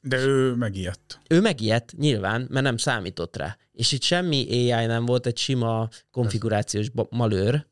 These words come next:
Speaker 2: stb. Tehát, ö,
Speaker 1: Kiz-, mi van, ha kizár az otthonom?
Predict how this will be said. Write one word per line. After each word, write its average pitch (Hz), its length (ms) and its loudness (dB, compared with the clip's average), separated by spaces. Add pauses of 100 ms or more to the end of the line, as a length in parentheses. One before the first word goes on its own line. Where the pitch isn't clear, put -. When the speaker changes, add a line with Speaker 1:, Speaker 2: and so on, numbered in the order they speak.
(380)
Speaker 2:
stb. 120 460 -2 (480)
Tehát, 127 220 0
ö, 135 320 4 (380)
Speaker 1:
Kiz-, 131 240 2
mi 143 140 4
van, 135 180 4
ha 117 100 0
kizár 110 380 0
az 95 120 -2
otthonom? 90 720 -2